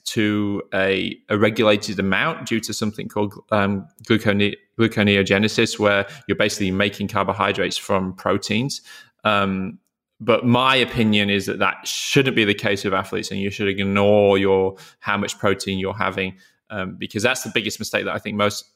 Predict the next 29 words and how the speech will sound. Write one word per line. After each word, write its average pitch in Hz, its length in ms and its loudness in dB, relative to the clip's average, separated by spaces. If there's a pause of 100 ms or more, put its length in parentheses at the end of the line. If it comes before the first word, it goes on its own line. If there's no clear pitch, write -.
athletes - 600 -6
make, 107 260 0
is 107 80 -6
that 117 140 -4
people 180 180 4
don't 147 100 4
really 120 200 6
understand, 107 560 -2 (340)
um, 98 460 -4 (380)
ketogenic 101 540 2
diets 101 320 0
and 101 140 -2
low 101 160 2
carb 98 320 -4
diets, 98 280 0
and 101 140 -2
they, 98 160 0 (360)
and 107 220 0
lots 135 280 2
of 147 40 2
the 117 100 2
research 107 500 2
is 95 120 -4
done 101 480 2 (120)
in 107 100 -2
ketogenic 107 540 0
diet 101 200 0
specifically 113 720 0
is 101 180 -4